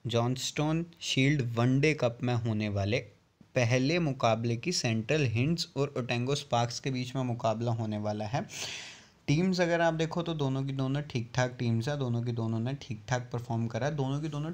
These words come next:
teams में से अगर आप players की बात करोगे तो प्लेयर्स ने भी बहुत बढ़िया perform कर रखा है। इन दोनों teams ने ना top अपने बारह बारह players announce कर दिए हैं, उन्हीं में से कोई ग्यारह players आपको खेलते हुए दिखेंगे और वही चीज़ आपको यहाँ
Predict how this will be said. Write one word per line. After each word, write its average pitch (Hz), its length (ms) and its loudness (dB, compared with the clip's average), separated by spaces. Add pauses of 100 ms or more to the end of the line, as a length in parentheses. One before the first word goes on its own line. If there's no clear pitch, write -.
teams 170 340 -4
में 156 140 -2
से 156 120 -6
अगर 151 160 -4
आप 151 200 -6
players 135 320 -4
की 165 120 -6
बात 147 220 -2
करोगे 143 300 -4
तो 156 120 -6
प्लेयर्स 120 360 -4
ने 120 60 -2
भी 123 100 -2 (140)
बहुत 107 260 -4
बढ़िया 101 300 0
perform 104 420 -4
कर 104 200 -4
रखा 104 320 -4
है। 135 220 -6
इन 147 140 -2
दोनों 156 260 0
teams 131 340 -4
ने 127 140 -2
ना 156 180 -2 (500)
top 139 240 4
अपने 139 220 -2
बारह 117 280 2
बारह 123 200 4
players 123 460 -4 (480)
announce 120 320 4
कर 110 180 2
दिए 113 220 4
हैं, 131 180 2 (460)
उन्हीं 151 200 6
में 156 140 6
से 151 160 2
कोई 156 180 4
ग्यारह 117 280 6
players 120 320 4
आपको 117 280 4
खेलते 107 380 2
हुए 117 140 6
दिखेंगे 113 400 0
और 156 80 4
वही 113 320 4
चीज़ 120 260 2
आपको 117 240 -2
यहाँ 110 160 2